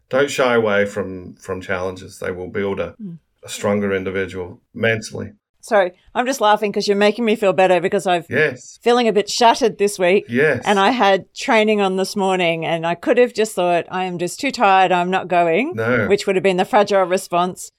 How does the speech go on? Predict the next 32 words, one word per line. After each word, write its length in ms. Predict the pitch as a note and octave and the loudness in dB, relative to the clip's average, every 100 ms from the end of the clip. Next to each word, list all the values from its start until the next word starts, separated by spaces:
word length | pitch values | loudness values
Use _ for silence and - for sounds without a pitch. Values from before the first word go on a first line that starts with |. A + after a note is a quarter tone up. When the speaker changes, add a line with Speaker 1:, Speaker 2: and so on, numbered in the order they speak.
| _ _ - | _ _ 0
Speaker 2:
Or 480 | G3 F#3+ F#3+ F#3+ - | 4 6 6 4 2
I 100 | F#3 | 0
went, 180 | F3+ - A3+ | 0 -2 -2
"Okay, 340 | B3 C4 G#3+ | 2 4 4
I'm 200 | F#3+ G3 | 2 0
going." 480 | F#3+ F#3 F3 F#3 G3+ | 2 4 4 2 -4
And 180 | F#3+ F#3+ | -2 2
I, 300 | F#3+ F#3 F#3 | 2 0 -4
Speaker 1:
Yeah. 260 | G#3 G#3+ - G3+ | -2 -2 -2 -2
Speaker 2:
you 160 | A3 | 4
actually 300 | A3 G#3+ A3 | 4 2 0
get 180 | G3 F3+ | 0 4
that 180 | F#3+ - | 2 4
burst 320 | G3 G3 - | 4 4 0
of 80 | F3 | -2
energy 640 | F3+ F#3 F3+ E3+ E3 E3 _ _ | 0 -2 -2 -2 -2 -6 _ _
from 180 | - F#3+ | -8 -2
actually 300 | F3 - F#3+ | -2 -2 -2
having 260 | G#3 F#3 F3+ | 0 0 -2
gone 240 | D#3+ E3+ E3 | 0 0 -2
through 520 | - F#3 E3+ E3 F3 _ _ | -2 -2 0 -4 -8 _ _
Speaker 1:
Totally. 500 | - A#2+ A#2 F#2 D#2 _ _ | 0 0 2 -2 -4 _ _
Speaker 2:
being 260 | A3 G3+ G3 | 2 2 0
pushed. 540 | G#3+ F3+ - - - _ _ - | 0 0 -2 -10 -12 _ _ -16
Yeah. 240 | D4 D4 - _ _ _ | -2 -2 -2 _ _ _
Speaker 1:
You 140 | A2+ A2+ | -6 -2
do, 160 | A#2 | -2
totally 380 | G#2+ C3 A#2+ B2 | 0 0 2 2
do. 140 | A#2 | 0
You 120 | G#2+ G#2+ | 0 -4
become 340 | G2 G#2+ A2 | -6 -6 -6
changed. 720 | G#2+ A#2 A#2 A2 F#2 - - | -2 0 0 -2 -4 -10 -18